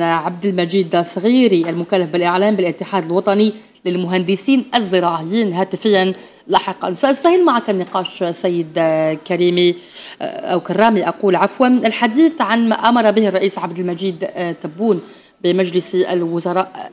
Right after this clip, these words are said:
أمس، العديد من النقاط الأقل ما يقال عنها مهمة. سنستهل لي-، بمناقشتها أول، آه، بأول ونقطة بنقطة.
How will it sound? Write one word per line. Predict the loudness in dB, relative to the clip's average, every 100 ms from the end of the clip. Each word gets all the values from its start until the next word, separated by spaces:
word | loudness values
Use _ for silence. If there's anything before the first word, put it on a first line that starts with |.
| -2
أمس، | 2 2 0 -4
العديد | 0 2 0 -4 -4 2 2 4 2
من | 0 0
النقاط | -2 -4 0 -2 -2
الأقل | -6 -4 -2 -2 -4 -4
ما | -2
يقال | 0 2 2
عنها | 4 4 4 4
مهمة. | 2 2 0 0 -4 -12 -20 -20 -20 -6
سنستهل | 0 0 2 2 4 6 6 4 0
لي-، | 2 2 2 0
بمناقشتها | 0 0 0 0 0 -2 -2
أول، | 0 2 4 2 0 -4
آه، | -2 -2 -4 -6
بأول | -4 0 2 2 2
ونقطة | 2 0 -2 -2 0
بنقطة. | 2 2 2 4 4